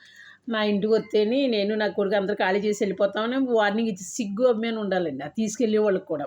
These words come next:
బంగారంలో ఉండి ముద్దు పెట్టేదాన్ని ఏమో విడదీసేసి, వాళ్ళకి ఎలాగే ఉంటుందండి.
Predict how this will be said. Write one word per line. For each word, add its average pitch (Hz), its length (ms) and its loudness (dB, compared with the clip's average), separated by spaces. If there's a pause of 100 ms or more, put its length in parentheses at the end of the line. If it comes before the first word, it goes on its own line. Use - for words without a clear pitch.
బంగారంలో 208 580 0
ఉండి 233 240 0
ముద్దు 226 280 -4
పెట్టేదాన్ని 220 440 -2
ఏమో 214 80 -2
విడదీసేసి, 214 800 0 (760)
వాళ్ళకి 226 260 2
ఎలాగే 220 240 2
ఉంటుందండి. 285 580 2